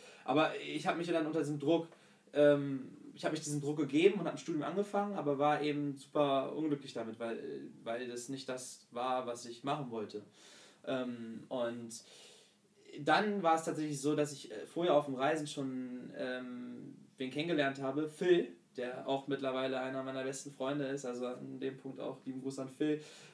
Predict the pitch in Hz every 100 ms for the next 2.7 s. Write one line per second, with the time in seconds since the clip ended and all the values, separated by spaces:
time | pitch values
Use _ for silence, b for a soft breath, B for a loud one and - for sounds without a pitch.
0 | - 143 143 143 139 131 - B B B
1 | B _ 147 151 151 147 156 156 165 -
2 | - 143 139 139 135 110 -